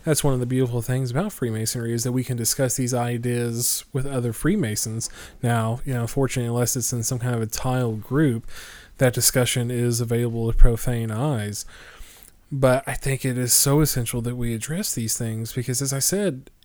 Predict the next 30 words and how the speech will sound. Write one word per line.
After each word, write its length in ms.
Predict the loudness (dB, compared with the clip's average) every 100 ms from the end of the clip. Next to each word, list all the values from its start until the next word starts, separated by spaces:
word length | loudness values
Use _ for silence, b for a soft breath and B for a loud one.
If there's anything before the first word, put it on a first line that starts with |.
| -8
if 160 | -6 0
you 140 | 0
want 220 | 2 0
to 40 | -2
kill 400 | -4 -2 0 2
the 140 | 4
fraternity, 760 | 4 4 0 0 0 -2 -6 -8 b b b -2
edicts 360 | 4 4 2
like 160 | 0 0
this 340 | 2 2 8
will 220 | 10 10 6
absolutely 760 | -6 -4 -2 -2 0 -2 -2 -4
do 220 | -2 -2
it. 160 | -2 -2
Because 320 | 0 0 2
I'm 120 | 0
sorry, 540 | 0 2 2 4 2 -2 B B B -2
the 100 | 4
baby 300 | 6 8 6
boomers 840 | 8 6 6 4 2 2 -2 -6 -14 _
are 160 | -2 0
not 380 | 0 2 2 2
joining, 540 | 4 6 6 4 2 0 -2
are 120 | 0
not 180 | 2 2
joining 300 | 2 4 4
lodges 400 | 2 0 -2 -4
anymore. 440 | -4 -6 -6 -8 -10 B B B
It's 480 | 0 2 2 0 0
the 560 | 0 2 2 2 0